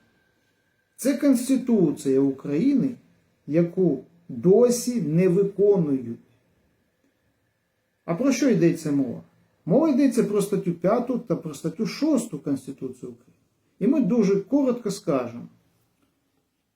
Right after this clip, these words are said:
Народ — це джерело влади. Так каже стаття п'ята Конституції України. Судова влада незалежна. Так каже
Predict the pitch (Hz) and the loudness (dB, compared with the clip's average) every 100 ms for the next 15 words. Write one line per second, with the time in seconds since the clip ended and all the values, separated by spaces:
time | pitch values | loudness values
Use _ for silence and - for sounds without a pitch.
0 | _ _ _ - 151 226 277 254 143 120 | _ _ _ -8 -2 0 4 4 2 -2
1 | - - 214 269 160 165 180 214 202 175 | -12 -2 0 2 2 2 2 2 2 0
2 | 139 110 - - _ _ _ _ - 254 | -2 -4 -10 -20 _ _ _ _ -4 -4
3 | - 202 202 196 190 180 - _ _ 185 | -2 -2 0 0 -2 -6 -10 _ _ -6
4 | 170 220 - 277 262 - 135 - 139 - | -2 -2 0 2 2 0 -6 -6 -8 -10
5 | - 113 - - 139 131 _ _ _ _ | -10 -8 -8 -10 -14 -14 _ _ _ _
6 | _ _ _ _ _ _ _ _ _ _ | _ _ _ _ _ _ _ _ _ _
7 | _ _ _ _ - 170 170 277 285 208 | _ _ _ _ -8 -6 0 2 4 4
8 | 190 151 131 123 - _ _ _ _ _ | 2 2 -2 -8 -18 _ _ _ _ _
9 | _ _ _ _ _ _ 160 180 202 226 | _ _ _ _ _ _ -4 0 2 4
10 | 240 165 127 - - _ _ _ _ _ | 4 4 0 -8 -18 _ _ _ _ _
11 | 190 262 - - 170 143 123 123 | -2 -2 -4 -2 0 0 -4 -10